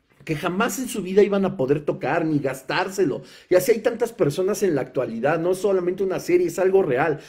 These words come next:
pero quieren más y más y más y más, solo para tener más, ni siquiera lo pueden gastar.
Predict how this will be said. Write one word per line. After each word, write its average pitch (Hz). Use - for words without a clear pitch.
pero 175
quieren 226
más 190
y 151
más 190
y 165
más 196
y 170
más, 190
solo 233
para 175
tener 190
más, 190
ni 170
siquiera 175
lo 190
pueden 214
gastar. 185